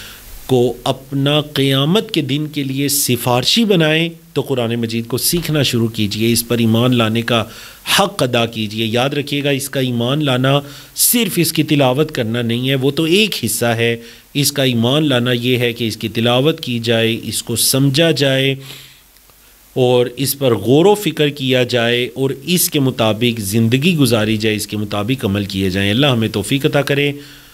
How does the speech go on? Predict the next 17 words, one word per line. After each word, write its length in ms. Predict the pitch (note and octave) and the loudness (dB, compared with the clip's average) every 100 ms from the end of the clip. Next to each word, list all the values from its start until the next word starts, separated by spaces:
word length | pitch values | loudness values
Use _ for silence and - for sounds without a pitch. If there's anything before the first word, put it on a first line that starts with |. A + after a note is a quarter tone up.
| - - - | -20 -10 -4
कफ़ारे 380 | A#2+ D3+ E3+ | 0 0 0
मजलिस 320 | F3+ C3+ B2 - | 0 -2 -2 -4
की 80 | A#2 | -4
दुआ 220 | A2+ G#2+ | -2 -2
पढ़िए, 420 | A2 G#2+ G#2 G#2+ | -2 -4 -2 -2
फिर 240 | G#2 A#2 | -4 -6
इंशाअल्लाह 960 | G#2 G2 G#2 G2+ G2+ G2+ G2+ G2+ - E2+ | -6 -4 -4 -4 -2 -2 -2 -4 -8 -8
लेसन 500 | A2 G#2 G2 A#2 A2 | -2 0 0 2 2
नाइन 560 | A2 G#2+ A2+ B2+ D#3 D#3+ | 2 2 2 2 0 0
में 240 | D3 A#2 | 0 0
दोबारा 320 | A2 G#2 A2 | 2 2 2
मिलेंगे। 460 | D3+ D3+ D3+ D3+ D#3 D#3 - - - - _ _ - - - - - - - - - | 2 2 2 2 0 0 -8 -20 -20 -20 _ _ -20 -20 -20 -20 -20 -20 -20 -14 -2
सुब्हानकल्लाहुम्मा 1300 | - B2+ A2 - D#3+ D#3 - B2 A#2+ B2 A#2+ A#2+ B2 | 0 0 0 0 2 2 0 0 2 2 0 2 2
व 160 | B2 | 2
बिहम्दिका, 760 | G#2+ G#2 D3+ E3 E3 E3 D#3+ D#3+ - | 0 0 2 2 4 4 2 2 0
अशहदु 500 | F3 F3+ D3 C3 A#2+ | 0 0 0 -2 0
अल्ला 340 | A2 G#2 B2 | -2 0 0